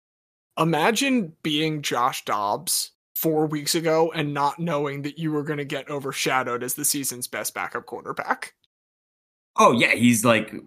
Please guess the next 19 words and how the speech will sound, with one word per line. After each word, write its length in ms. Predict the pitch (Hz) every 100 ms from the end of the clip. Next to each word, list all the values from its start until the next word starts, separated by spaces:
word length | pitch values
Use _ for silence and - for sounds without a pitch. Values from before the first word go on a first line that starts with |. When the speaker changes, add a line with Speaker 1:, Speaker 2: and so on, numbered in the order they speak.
| _ _
Speaker 2:
he-, 160 | 135 160
he's, 220 | 175 165
he's 160 | 196 175
already 260 | 156 131
old 140 | 120 117
news. 140 | 202
I 60 | 117
mean, 140 | 120
he's 220 | 143 220
now, 340 | 170 135 123 113
Nick 260 | 120 160 131
Mullins 400 | 143 233 127 113
is 120 | 101
now 360 | 101 92 87 131
Speaker 1:
Mm-hmm. 420 | 208 233 302 339
Speaker 2:
overtaken 480 | 110 101 113 98 92
him. 380 | 85 117 131 -
<laughs> 20 |
Speaker 1:
Yeah. 200 | 131